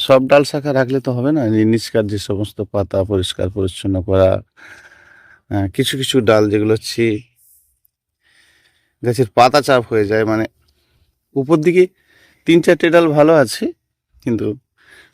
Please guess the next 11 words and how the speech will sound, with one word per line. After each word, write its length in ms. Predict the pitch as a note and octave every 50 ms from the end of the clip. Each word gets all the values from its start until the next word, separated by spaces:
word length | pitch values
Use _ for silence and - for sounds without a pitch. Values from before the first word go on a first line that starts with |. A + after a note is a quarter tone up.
| -
সাইড 180 | - D#3 D#3 - -
থেকে 140 | - D3+ D3 C#3+
একটু 120 | C#3+ C#3+ - -
সূক্ষ্ম 220 | D3+ D3 _ - D3 -
সূক্ষ্ম 200 | - C#3 - D3+ C#3 A#2+
ডালগুলো, 380 | C3+ B2 B2 A2+ A2 G#2 - - - _ _ _ _ - A#2+
এগুলো 180 | A2+ A#2 B2 A#2 G#2+
যত 120 | A2+ A#2+ - C3+ A#2
পরিষ্কার 340 | A2+ B2 B2+ - - - D#3 D3 - _
করতে 220 | _ _ - E3+ D3+ -
পারবেন, 300 | F3 D3+ C3 B2+ D3+